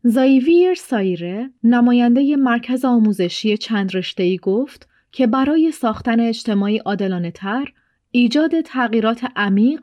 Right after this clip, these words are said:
در نظم اجتماعی موجود ضروری است. توانمندسازی زنان به تنهایی کافی نیست.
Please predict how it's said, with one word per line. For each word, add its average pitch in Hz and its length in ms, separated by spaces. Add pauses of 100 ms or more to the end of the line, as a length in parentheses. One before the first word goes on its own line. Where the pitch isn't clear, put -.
در 247 160
نظم 294 380
اجتماعی 202 600
موجود 180 480
ضروری 170 500
است. - 360 (120)
توانمندسازی 196 1040
زنان 185 480 (200)
به 233 140
تنهایی 262 500
کافی 226 380
نیست. 165 480